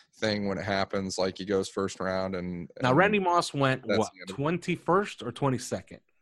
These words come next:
Speaker 2: right?
Speaker 1: Yeah, something like that.
Speaker 2: Something like that. Do you see the, the scenario where the Dolphins trade down, add an asset for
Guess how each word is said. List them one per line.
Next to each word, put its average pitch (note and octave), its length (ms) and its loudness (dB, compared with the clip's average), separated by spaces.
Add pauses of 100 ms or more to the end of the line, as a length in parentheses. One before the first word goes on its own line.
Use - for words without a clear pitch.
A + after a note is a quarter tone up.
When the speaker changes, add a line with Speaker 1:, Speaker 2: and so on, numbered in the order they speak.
Speaker 2:
right? C3 280 -2 (840)
Speaker 1:
Yeah, F3+ 160 -4
something - 260 -4
like - 200 -6
that. F#2 180 -6 (480)
Speaker 2:
Something C3+ 220 -2
like B2+ 160 -4
that. C#3 220 -4 (680)
Do B2 100 0
you F#3+ 80 6
see G#3 180 2
the, F3 260 6
the C3 120 0
scenario C3+ 500 0
where A#2+ 140 2
the G2+ 80 -2
Dolphins A2 540 -4
trade A#2+ 340 -2
down, A2+ 500 -2
add A2+ 180 0
an A2 80 0
asset A2+ 440 -2 (160)
for F#2 580 -6